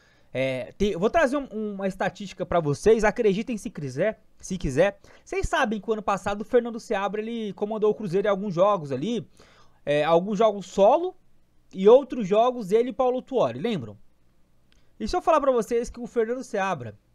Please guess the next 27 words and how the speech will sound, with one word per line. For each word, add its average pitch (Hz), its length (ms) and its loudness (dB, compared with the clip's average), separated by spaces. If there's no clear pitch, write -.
nesses 165 300 -8
jogos 214 400 -2
todos, 175 360 -6
todos, 180 500 0
é, 120 440 -4
onde 165 300 -2
ele 180 160 0
atuou, 170 640 0
né, 165 200 -4
comandou 175 400 0
o 175 40 2
Cruzeiro 175 320 -6
em 175 80 -4
casa, 196 440 -2
ele 196 240 -4
está 202 440 -2
invicto. 202 720 -8
Vocês 262 220 -12
acreditam? 151 680 0
O 156 80 -10
cara 247 240 2
não 262 120 -2
teve 254 220 2
uma 302 160 0
derrota 240 460 4
ainda, 185 220 -2
rapaziada. 147 720 -2